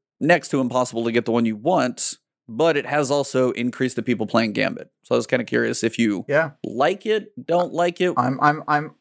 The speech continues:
Speaker 2: I'm a fan of anything that get, gets people to actually concentrate on activities. I think it's crazy that right now there's, like, no direction. It's sort of just like, do whatever you want, and maybe you'll get some rewards, but probably you won't. And, <laughs> like,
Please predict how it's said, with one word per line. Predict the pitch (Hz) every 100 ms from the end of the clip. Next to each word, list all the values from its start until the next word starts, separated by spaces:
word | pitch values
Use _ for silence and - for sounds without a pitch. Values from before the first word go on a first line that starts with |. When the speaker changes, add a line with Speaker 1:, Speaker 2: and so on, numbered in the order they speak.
| -
Speaker 2:
I'm | 143
a | 160
fan | 151 143 151 147
of | - -
anything | 123 139 143 160 147 127
that | 107 - -
get, | 123 -
gets | 123 120
people | - 123 120 120
to | 110
actually | 110 - 117
concentrate | - 110 - 113 - 110
on | - 110
activities. | 107 - 110 104 120 120
I | 110
think | 131 123
it's | 123 -
crazy | - 117 117 123
that | 113 101
right | 113 98
now | 110 110
there's, | 104 110 120
like, | 110 -
no | 113 107
direction. | 110 104 107 - 120 113
It's | -
sort | 117 113
of |
just | - -
like, | 110 107 - _ _ _ 135
do |
whatever | 139 143 147
you | 147
want, | 160 170 123 110
and | 117 110 92
maybe | 120 120
you'll | 127 127
get | 123
some | - 131
rewards, | 123 120 131 131
but | 127 -
probably | 135 123 117 120 120
you | 117
won't. | 120 131 117
And, | 117 110
<laughs> | 120 -
like, | 147 -